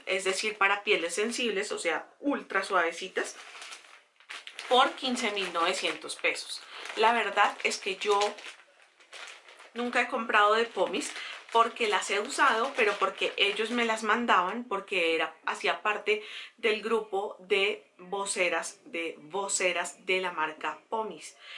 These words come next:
Entonces ellos nos regalaban muchísimo producto y lo tuve hasta hace muy poquitito. <laughs> Me alcanzó para dos años todo lo que nos mandaron. Entonces, eh, pues nada, ahora sí las voy a comprar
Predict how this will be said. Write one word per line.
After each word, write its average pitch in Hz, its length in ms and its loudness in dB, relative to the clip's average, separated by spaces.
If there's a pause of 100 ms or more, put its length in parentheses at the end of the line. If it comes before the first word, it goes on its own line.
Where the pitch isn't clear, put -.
(120)
Entonces 214 460 0
ellos 214 220 0
nos 233 200 0
regalaban 185 600 2
muchísimo 240 800 -2
producto 208 640 0 (420)
y 294 340 -2
lo 240 240 2
tuve 214 420 4
hasta 220 320 4
hace 185 240 2
muy 220 280 0
poquitito. 240 640 -6 (340)
<laughs> - 340 -12
Me 220 100 2
alcanzó 214 460 2
para 208 240 4
dos 196 240 0
años 190 360 0
todo 190 220 -2
lo 180 80 -4
que 202 100 -2
nos 196 200 -6
mandaron. 175 440 -4 (380)
Entonces, 214 840 4
eh, 226 360 2 (100)
pues 214 160 2
nada, 185 380 4
ahora 196 320 6
sí 226 160 -4
las 226 160 -2
voy 226 120 2
a 233 100 2
comprar 208 480 0